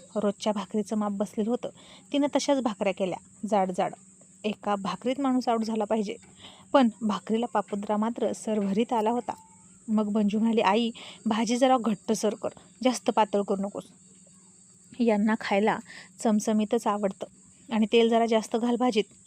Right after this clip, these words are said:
पण कशाचं काय, मंजूची आई काटकसरी होती मंजूसारखीच. तिने तिच्या नेहमीच्या पद्धतीचाच स्वयंपाक केला, साधा साधा. जावई आलेत म्हणून विशेष असं काही केलं नाही.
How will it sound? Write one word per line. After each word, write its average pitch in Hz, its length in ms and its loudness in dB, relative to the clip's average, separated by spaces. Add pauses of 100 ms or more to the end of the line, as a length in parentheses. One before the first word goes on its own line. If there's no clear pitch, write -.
(600)
पण 269 180 4
कशाचं 208 420 -4
काय, 175 240 -4 (340)
मंजूची 214 440 2
आई 208 140 2 (100)
काटकसरी 214 540 -4
होती 240 220 0
मंजूसारखीच. 220 720 0 (460)
तिने 214 280 2
तिच्या 214 200 -2
नेहमीच्या 208 500 0
पद्धतीचाच 208 760 -4 (100)
स्वयंपाक 208 500 -4
केला, 190 180 -2 (420)
साधा 190 420 0
साधा. 196 300 -2 (480)
जावई 208 440 4
आलेत 214 280 0
म्हणून 226 240 4
विशेष 226 440 2
असं 208 200 -2
काही 220 300 -4
केलं 226 240 2
नाही. 269 260 -2